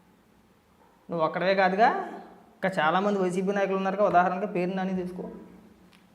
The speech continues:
నిన్ను విమర్శించినంతగా పేరు నానిని ఎవడు విమర్శించడు. ఉదాహరణగా మా గుడివాడ అమర్నాథ్ని తీసుకో, పేరుని నానిని విమర్శించినట్టుగా గుడివాడ అమర్నాథ్ని విమర్శించడు.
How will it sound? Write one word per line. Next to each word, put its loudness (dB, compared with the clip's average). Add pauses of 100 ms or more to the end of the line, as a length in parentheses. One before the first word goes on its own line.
నిన్ను -2
విమర్శించినంతగా -2 (280)
పేరు 0
నానిని -2
ఎవడు -2
విమర్శించడు. -6 (880)
ఉదాహరణగా 2
మా 0
గుడివాడ 2
అమర్నాథ్ని 0
తీసుకో, -6 (1200)
పేరుని 2
నానిని 0
విమర్శించినట్టుగా -2
గుడివాడ 4
అమర్నాథ్ని 0
విమర్శించడు. -10